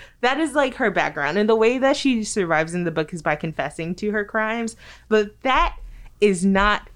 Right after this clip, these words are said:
the part that gets me. After she escapes, 'cause she's sold off somewhere else, and then,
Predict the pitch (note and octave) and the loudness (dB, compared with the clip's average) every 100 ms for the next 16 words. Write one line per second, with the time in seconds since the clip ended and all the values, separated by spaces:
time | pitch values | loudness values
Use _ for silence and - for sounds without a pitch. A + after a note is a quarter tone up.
0 | - F#3+ F#3 G3+ F3+ F3+ D#3 D#3 D#3 - | -2 0 0 0 0 0 -4 -4 -10 -10
1 | - D3 - - F3 - D4+ D#4 - D4 | -10 -10 -8 -2 -2 0 0 0 0 0
2 | C4+ G3+ - - F3+ D3+ - - - G3+ | 0 -2 -4 -4 -2 -2 -8 -10 -2 0
3 | - G#3+ G#3 G#3 G3+ G3+ G3+ - F#3 F3 | 0 -2 -2 -4 0 2 0 -2 -2 0
4 | E3 E3 D#3+ E3 D#3+ D#3+ E3 | 2 2 -2 -4 -2 -2 -2